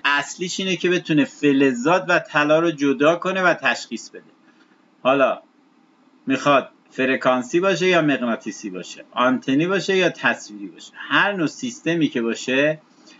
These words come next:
اصل کارش در زمان تمرینه که بتونه انواع فلزات رو مشخص کنه.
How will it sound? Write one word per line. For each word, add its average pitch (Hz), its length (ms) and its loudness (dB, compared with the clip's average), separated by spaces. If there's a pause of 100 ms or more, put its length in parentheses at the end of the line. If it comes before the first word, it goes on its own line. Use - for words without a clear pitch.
(280)
اصل 165 440 -2
کارش 160 380 0
در 135 220 2
زمان 123 420 0
تمرینه 123 680 0
که 127 140 -6
بتونه 131 440 -2
انواع 123 440 2
فلزات 139 540 -2
رو 131 60 -2
مشخص - 640 -8
کنه. - 80 -20